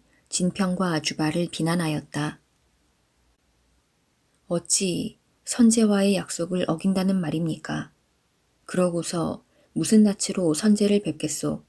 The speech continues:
그러자 그들은 담담하게 대답하였다. "용기 있게 태우에게 맞서는 면에서는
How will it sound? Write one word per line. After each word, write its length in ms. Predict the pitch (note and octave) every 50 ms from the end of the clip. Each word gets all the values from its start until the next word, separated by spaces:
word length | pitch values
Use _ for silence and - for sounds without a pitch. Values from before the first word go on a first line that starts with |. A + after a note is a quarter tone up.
| _ _ _ _ _ _ _ _ _ _ _ _ _ _ _ _ _ _ _ _ _ _ _ _ _ _ _
그러자 500 | - - - F3+ F3+ F3+ F3+ - F#3 F3+
그들은 680 | - - - E3+ D#3+ E3 E3+ F3+ E3+ E3 - - - - - _ _ _ _
담담하게 680 | - - F3 D#3+ D#3+ E3 F3 F#3 F3+ E3 D#3 - E3+ E3+
대답하였다. 880 | - - D3+ E3 E3+ - - - D#3 D#3+ D#3+ - - D3+ D3 - - - _ _ _ _ _ _ _ _ _ _ _ _ _ _ _ _ _ _ _ _ _ _ _ _ _ _ _ _ _ _ _ _ _ -
"용기 380 | E3+ E3+ F3 F3+ G3+ G#3 G#3
있게 280 | G3+ - - - G3 G3
태우에게 540 | - - G#3+ G#3 G3+ G3+ F#3+ F3 E3+ - F3+
맞서는 500 | E3 D#3 D3 - - E3+ F3 F3 F3+ F3+
면에서는 840 | E3 D#3 D3+ D#3+ E3+ E3+ - E3+ D#3+ D#3 D#3 D3+ D3+ - D#3+ -